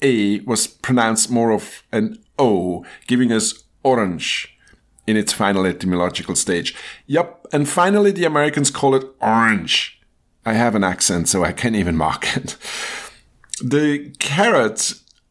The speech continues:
in the color of an orange is mentioned in Geoffrey Chaucer's Nun's Priest's Tale. The rooster Chanticleer dreams of a threatening fox invading the barnyard, whose color was betwixt yellow and red.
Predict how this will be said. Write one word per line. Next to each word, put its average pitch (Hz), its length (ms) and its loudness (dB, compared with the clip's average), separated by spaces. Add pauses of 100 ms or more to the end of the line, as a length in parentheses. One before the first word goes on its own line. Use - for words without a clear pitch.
in 135 180 0
the 123 140 2
color 165 400 2
of 120 160 2
an 120 160 -8
orange 113 420 0
is 101 140 0
mentioned 107 420 0
in 92 140 2
Geoffrey 117 480 0
Chaucer's 101 640 0
Nun's 120 640 2
Priest's - 640 -2
Tale. 90 640 -2 (460)
The 151 360 2
rooster 175 540 2
Chanticleer 151 680 2
dreams 131 840 2 (180)
of 123 140 0
a 127 80 2
threatening 151 520 -4
fox 127 420 -2
invading 104 420 4
the 90 80 0
barnyard, 110 720 2 (280)
whose 127 180 0
color 185 340 0
was 151 160 0
betwixt - 800 -2
yellow 143 580 2
and 120 360 0
red. 98 500 0